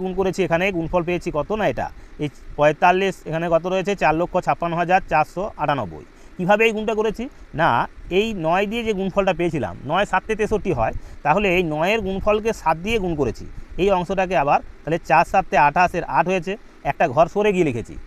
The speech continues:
আঠাশের আট হয়েছে, সাত দিয়ে গুণ করলে সাত একে সাত, দুই নয় হয়েছে, সাত দুগুণে চোদ্দো, চার হয়েছে, সাত পাঁচে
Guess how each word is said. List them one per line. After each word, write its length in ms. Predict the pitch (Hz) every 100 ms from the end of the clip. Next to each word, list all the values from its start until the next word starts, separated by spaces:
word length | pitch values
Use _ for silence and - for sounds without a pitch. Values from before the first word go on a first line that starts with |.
| - -
আঠাশের 400 | 139 156 180 180 156
আট 80 | 170 170
হয়েছে, 220 | 180 180 208 - - - -
সাত 180 | 156 165
দিয়ে 120 | 196 180
গুণ 120 | 180
করলে 160 | 185 175
সাত 120 | 156 160
একে 200 | - 180 170
সাত, 120 | 165
দুই 160 | 175 160
নয় 140 | 151 175
হয়েছে, 240 | 185 - 185 - - - -
সাত 140 | 156 156
দুগুণে 260 | 175 185 175
চোদ্দো, 200 | 165 175 -
চার 140 | 151 170
হয়েছে, 240 | 185 175 190 180 - -
সাত 140 | 151 -
পাঁচে 200 | 180